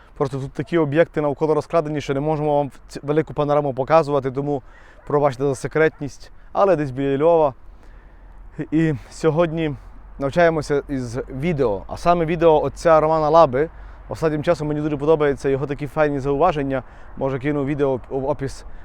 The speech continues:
внизу, під відео, на оце. Одним словом, він говорить там про,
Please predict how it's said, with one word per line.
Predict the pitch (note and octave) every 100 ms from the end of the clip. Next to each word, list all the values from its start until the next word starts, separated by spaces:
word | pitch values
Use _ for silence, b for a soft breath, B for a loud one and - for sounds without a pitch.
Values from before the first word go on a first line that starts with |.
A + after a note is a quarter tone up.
| b
внизу, | A#2 C3 C#3+ F3+ C#3+ - - - -
під | E3 C#3
відео, | E3 D3 C#3 B2+ A2+ - - G2
на | A2+
оце. | G#2+ - D3+ D#3 - b b b b b -
Одним | E3 F3+
словом, | G3+ C3+ F#2+ - -
він | D#3
говорить | E3 F3 F3+ D3+
там | E3+ D3+
про, | - C#3+ C#3